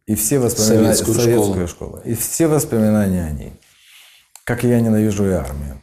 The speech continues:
Speaker 1: Ну, пожалуй,
Speaker 2: Советскую
Speaker 1: ну,
Speaker 2: армию.
Speaker 1: советскую армию. Ну, пожалуй, школу ещё больше.
Speaker 2: Четыре года вы были старшим следователем Киевской областной прокуратуры. Резонансные дела какие-то были, вот, которые бы вам запомнились?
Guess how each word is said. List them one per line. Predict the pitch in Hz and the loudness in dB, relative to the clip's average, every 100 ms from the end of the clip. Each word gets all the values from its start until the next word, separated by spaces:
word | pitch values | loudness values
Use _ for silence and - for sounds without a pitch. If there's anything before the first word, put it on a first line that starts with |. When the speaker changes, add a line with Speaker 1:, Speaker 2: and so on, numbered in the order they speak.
| - | -10
Speaker 1:
Ну, | 107 | -6
пожалуй, | 117 117 131 107 | -2 0 2 2
Speaker 2:
Советскую | 101 107 110 | 2 0 2
Speaker 1:
ну, | 104 | 2
Speaker 2:
армию. | 95 113 | 4 2
Speaker 1:
советскую | 113 - - 82 | 2 -2 -6 -8
армию. | 76 90 | -6 -4
Ну, | 110 | -2
пожалуй, | 113 107 123 110 | -2 -2 0 -2
школу | - - 95 85 | -4 -6 -4 -6
ещё | 80 80 | -8 -10
больше. | 64 62 - - _ _ - - - - - | -10 -12 -16 -20 _ _ -20 -20 -20 -20 -10
Speaker 2:
Четыре | - - 113 | -6 0 0
года | 107 156 139 | 2 2 4
вы | 104 | 2
были | 101 107 | 0 -2
старшим | 98 - 104 - 101 | -2 0 -2 -2 -4
следователем | - 120 117 104 101 95 | 0 0 0 -2 -4 -4
Киевской | - 113 101 104 | -2 -2 0 0
областной | 98 98 - 101 | 0 -2 -4 -6
прокуратуры. | 101 - 101 92 95 90 - - - - - - _ - | -6 -4 -4 -2 -4 -6 -10 -18 -20 -20 -20 -20 _ -6
Резонансные | 113 117 143 156 147 139 131 | 0 2 2 0 -2 -2 0
дела | 131 127 95 | 2 2 0
какие-то | 92 - 98 98 | -6 -6 -6 -2
были, | 156 | 0
вот, | 156 104 | 0 -2
которые | - 104 104 | -4 -2 0
бы | 101 101 | 2 2
вам | 98 | 2
запомнились? | 95 104 92 85 85 85 - | 0 0 -2 -2 -4 -6 -10